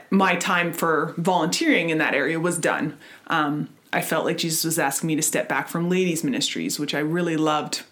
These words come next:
um, teaching and organizing that. And, and even just how our small group was run, that Jesus was kinda changing the, the structure of that. And it was like,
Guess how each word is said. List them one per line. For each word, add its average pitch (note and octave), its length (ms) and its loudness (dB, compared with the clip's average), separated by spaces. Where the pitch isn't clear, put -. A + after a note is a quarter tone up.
um, C#3 560 -2
teaching G#3+ 440 2
and D#3 100 0
organizing D3+ 640 2
that. C#3+ 340 0
And, B2+ 280 -2
and G#3 120 6
even A3 180 4
just G3 340 0
how F3+ 360 2
our F3 140 2
small F3+ 320 2
group E3+ 300 -2
was D#3 200 0
run, D3+ 280 0
that D#3 160 -2
Jesus E3 360 0
was D#3+ 120 -2
kinda D#3 280 0
changing D3+ 500 0
the, D3 380 -2
the E3+ 80 0
structure D3+ 480 0
of C#3 100 -4
that. C3+ 320 0
And F#3+ 100 0
it D3 40 2
was F3+ 140 0
like, F3+ 160 0